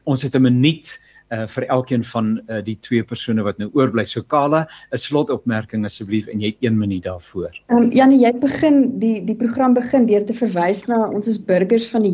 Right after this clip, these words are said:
Speaker 2: hemel. Ehm, ek dink jy het so iets gesê.
Speaker 1: Ja, ja.
Speaker 2: En dit steek by my vas as jy dink aan die waarde van burgerskap en hoe leef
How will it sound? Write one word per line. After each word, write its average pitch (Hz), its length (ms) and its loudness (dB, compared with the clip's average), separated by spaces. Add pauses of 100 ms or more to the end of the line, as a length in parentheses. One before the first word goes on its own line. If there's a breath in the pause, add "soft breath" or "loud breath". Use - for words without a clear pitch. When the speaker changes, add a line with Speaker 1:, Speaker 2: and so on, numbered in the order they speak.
Speaker 2:
hemel. 139 300 -6 (520 soft breath)
Ehm, 175 280 0
ek - 400 -12
dink 208 140 0
jy 233 60 6
het 220 80 2
so 220 120 0
iets 185 200 0
gesê. - 480 -8 (100)
Speaker 1:
Ja, 107 160 -8
ja. 95 220 -8 (240)
Speaker 2:
En 226 180 4
dit 226 100 0
steek 277 300 0
by 302 60 0
my 262 140 4
vas 254 240 0
as 240 80 0
jy 226 120 2
dink 190 220 0
aan 254 140 2
die 233 80 -2
waarde 175 360 0
van 226 220 -4
burgerskap 190 840 -2 (360 soft breath)
en 185 120 -4
hoe 190 160 2
leef 202 280 2